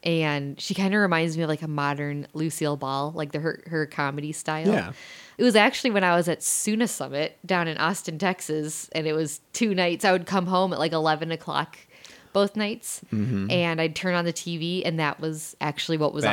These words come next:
Speaker 2: That's where it came
Speaker 1: It was,
Speaker 2: from.
Speaker 1: like, on T B S or something like that, and I was like, <gasps> "The Nanny! Oh my gosh, I love this show!"
Speaker 2: <laughs>
Speaker 1: Like, what a fun, guilty pleasure.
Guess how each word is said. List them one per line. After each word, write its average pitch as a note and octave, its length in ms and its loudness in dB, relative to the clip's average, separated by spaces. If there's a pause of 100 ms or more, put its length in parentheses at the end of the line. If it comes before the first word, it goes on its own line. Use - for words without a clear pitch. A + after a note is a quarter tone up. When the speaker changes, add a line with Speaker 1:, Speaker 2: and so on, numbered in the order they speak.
Speaker 2:
That's A2+ 220 -6
where F#2 120 -2
it F2 120 -10
came - 260 -10
Speaker 1:
It F3 80 2
was, F3 100 4
Speaker 2:
from. F3 80 2
Speaker 1:
like, D#3+ 80 -2
on D#3 140 -4
T G3+ 180 -6
B E3+ 160 0
S D#3 260 0
or D3+ 60 -2
something D3 320 -6
like C#3 240 -4
that, D3 180 4
and - 80 -2
I E3 60 2
was E3+ 80 2
like, E3+ 140 4
<gasps> - 500 -4
"The F#4+ 100 8
Nanny! G#4+ 720 4
Oh C#4 100 -2
my G#4+ 160 4
gosh, B4 240 8
I F#4 80 6
love G#4 280 4
this A4+ 180 8
show!" D3+ 600 4
Speaker 2:
<laughs> - 40 -2
Speaker 1:
Like, G3 180 0
what C4 160 6
a F4+ 140 4
fun, G#3 600 0
guilty G#3 340 2
pleasure. F#3+ 580 0